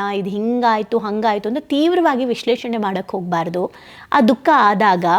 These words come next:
ದುಃಖ ಆಯ್ತು, ಆಗ ದುಃಖ ಆಗಿತ್ತು, ನೆನ್ಪಾಯ್ತು, ಓಕೆ, ನೆನ್ಪಾಯ್ತು, ಅಷ್ಟೇ. ಮತ್ತೆ ಅದನ್ನ ಡಿಗ್ ಮಾಡಕ್ ಹೋಗ್ಬಾರ್ದು, ಅದು ಹಂಗಾಯ್ತು, ಹಿಂಗಾಯ್ತು, ಹಿಂಗಾಯ್ತು ಅಂತ. ಇದು ನಮ್ಮ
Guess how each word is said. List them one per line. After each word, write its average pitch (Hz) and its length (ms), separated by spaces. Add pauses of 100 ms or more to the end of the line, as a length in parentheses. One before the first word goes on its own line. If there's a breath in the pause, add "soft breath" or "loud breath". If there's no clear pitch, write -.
(580 soft breath)
ದುಃಖ - 240
ಆಯ್ತು, 208 560 (360)
ಆಗ 214 220 (100)
ದುಃಖ 208 240
ಆಗಿತ್ತು, 214 540
ನೆನ್ಪಾಯ್ತು, 202 720 (260)
ಓಕೆ, 196 260 (120)
ನೆನ್ಪಾಯ್ತು, 202 680
ಅಷ್ಟೇ. - 340 (580 soft breath)
ಮತ್ತೆ 269 340
ಅದನ್ನ 277 320
ಡಿಗ್ 226 320
ಮಾಡಕ್ 277 360
ಹೋಗ್ಬಾರ್ದು, 185 500
ಅದು 180 220
ಹಂಗಾಯ್ತು, 190 540
ಹಿಂಗಾಯ್ತು, 196 440
ಹಿಂಗಾಯ್ತು 185 520
ಅಂತ. 170 220 (400 loud breath)
ಇದು 226 280 (140)
ನಮ್ಮ 214 500